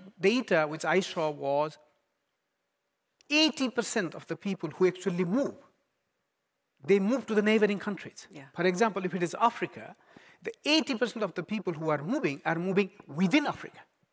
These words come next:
Speaker 1: And these two, two statistics are extremely important, especially when we have the debate here in Europe to understand. Now, when we look at the people they are moving, I sort of saw, sort of, let me put it in the three categories of people moving.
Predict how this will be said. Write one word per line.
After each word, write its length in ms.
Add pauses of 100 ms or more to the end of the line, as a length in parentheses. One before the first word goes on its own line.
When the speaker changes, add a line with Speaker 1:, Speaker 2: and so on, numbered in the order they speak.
(840)
Speaker 1:
And 140
these 160
two, 180 (160)
two 140
statistics 580
are 80
extremely 520
important, 480
especially 500
when 220
we 100
have 460
the 80
debate 380
here 180
in 120
Europe 360
to 80
understand. 480 (1500)
Now, 240 (720)
when 260
we 140
look 240
at 140
the 80
people 380
they 160
are 100
moving, 480
I 140
sort 300
of 100
saw, 500
sort 240
of, 80
let 180
me 60
put 220
it 100
in 60
the 80
three 340
categories 600
of 140
people 300
moving. 300